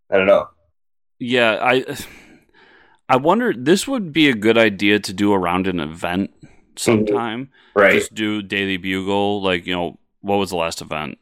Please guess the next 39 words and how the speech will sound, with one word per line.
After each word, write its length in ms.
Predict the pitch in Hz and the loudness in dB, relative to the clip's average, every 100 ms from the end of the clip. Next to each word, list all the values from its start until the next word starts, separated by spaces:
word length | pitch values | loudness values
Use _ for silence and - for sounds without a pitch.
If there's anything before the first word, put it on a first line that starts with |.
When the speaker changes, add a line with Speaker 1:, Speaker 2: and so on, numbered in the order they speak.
| - | -6
Speaker 2:
War 220 | 98 104 | 2 4
of 60 | |
the 80 | 95 | 4
Realms. 300 | 90 76 76 - - - | 0 -2 -4 -14 -20 -2
War 140 | 101 113 | 4 4
of 40 | |
the 80 | 107 | 6
Realms 240 | 107 104 | 4 2
Daily 280 | 101 98 98 | 2 2 2
Bugle 540 | 90 92 95 98 101 90 | 0 -2 2 2 4 2
and 120 | 92 | 0
how 180 | 101 98 | 2 2
they 120 | 95 | 0
handle, 640 | 95 90 90 92 92 98 - _ _ _ - | -2 -4 -2 0 0 -2 -8 _ _ _ -2
um, 580 | 87 90 78 71 76 - _ _ - _ | 0 2 2 0 -6 -10 _ _ -16 _
covering 680 | - 107 95 104 104 107 113 - | 0 0 2 -2 -2 -2 -6 -6
something 400 | - 104 110 107 | -4 -4 -2 0
of, 220 | 110 107 | 0 -2
of 160 | 95 101 | -2 0
that 140 | 92 | 0
magnitude. 720 | 98 107 110 - 120 123 123 - - _ _ _ _ _ | 2 0 -2 -4 -2 -2 -4 -10 -20 _ _ _ _ _
Uh, 160 | - 95 | 2 2
doing 300 | 98 117 131 | 4 4 6
it 80 | 123 | 6
on 140 | 107 | 6
its 120 | 95 | 2
own, 480 | 80 101 110 120 120 | -2 2 2 2 0
I 180 | - 98 | 0 -2
just, 180 | 95 98 | -2 -4
I 80 | - | -4
wonder 340 | 95 104 101 98 | 0 2 2 4
how 120 | 92 | 2
it's, 300 | 90 - - - | 0 -8 -10 -10
what's 260 | 90 90 - | -4 -2 -2
gonna 160 | 87 | -6
happen 360 | 82 73 - 60 | -2 -4 -4 -8
with 180 | 52 - | -8 -10
it. 180 | - - | -10 -8
So, 300 | - 80 | -2 -2